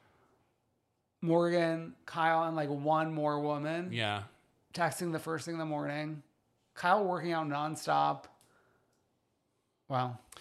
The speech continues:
Speaker 2: Yeah, no, I mean, like, I, I, we can conspiracy theory it. We'll see what happens, but that's my thought, is that there's obviously some <laughs> financial investment here.
Speaker 1: Uh,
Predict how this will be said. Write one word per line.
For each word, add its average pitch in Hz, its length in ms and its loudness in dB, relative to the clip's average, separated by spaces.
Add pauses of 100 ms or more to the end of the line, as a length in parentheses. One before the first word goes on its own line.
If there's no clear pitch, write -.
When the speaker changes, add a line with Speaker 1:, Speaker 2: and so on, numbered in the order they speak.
(240)
Speaker 2:
Yeah, 277 180 10
no, 254 120 10
I 156 80 8
mean, 165 180 8
like, 151 240 4
I, 135 80 6
I, 147 260 0 (180)
we 160 120 0
can 170 260 2
conspiracy 131 560 0
theory 113 300 -2
it. 113 80 -2
We'll 147 140 4
see 208 380 4
what 143 260 2
happens, 147 540 4
but 127 300 4 (140)
that's 147 260 4
my 127 360 8
thought, 107 440 2
is 120 120 -2
that 120 180 2
there's 123 220 2
obviously 120 400 0
some 123 220 2
<laughs> - 0 -
financial 113 460 0
investment 104 400 -6
here. 98 240 -12 (840)
Speaker 1:
Uh, 139 340 -2